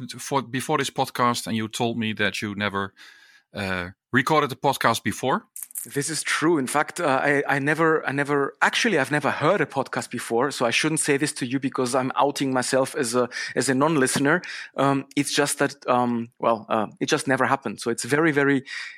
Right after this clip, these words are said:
Speaker 2: an interesting experience to, to actually do one now. So let's see how it goes.
Speaker 1: Yeah, I, I'm, I'm pretty sure it will go fine. Um,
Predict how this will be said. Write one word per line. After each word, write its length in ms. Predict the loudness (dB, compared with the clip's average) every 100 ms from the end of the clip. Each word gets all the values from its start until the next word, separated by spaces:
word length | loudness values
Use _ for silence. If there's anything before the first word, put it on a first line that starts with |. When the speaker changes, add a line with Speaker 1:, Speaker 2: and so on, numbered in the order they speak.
| _ _
Speaker 2:
an 80 | 0
interesting 380 | 2 2 0 0
experience 420 | -2 0 0 0
to, 160 | -4 -6 -2
to 100 | -2
actually 280 | 0 -2 -4
do 240 | 0 2
one 360 | 4 2 2 2
now. 260 | 2 2
So 180 | -4 -4
let's 220 | -4 -4
see 100 | -4
how 140 | -2 -2
it 100 | 0
goes. 260 | -2 -2 -10 -14 -12 -12 -14 _ _ _ _ _ _ _ _ _
Speaker 1:
Yeah, 360 | 2 6 6 6
I, 420 | 4 4 4 0
I'm, 140 | 0 0
I'm 140 | -2
pretty 220 | 2 0 0
sure 200 | 0 -2
it 80 |
will 140 | 0 -2
go 140 | -2
fine. 300 | -2 -2 -2 -6 -18 -16 -18 -20 -20 -20 _ 2
Um, 460 | 4 4 2 -4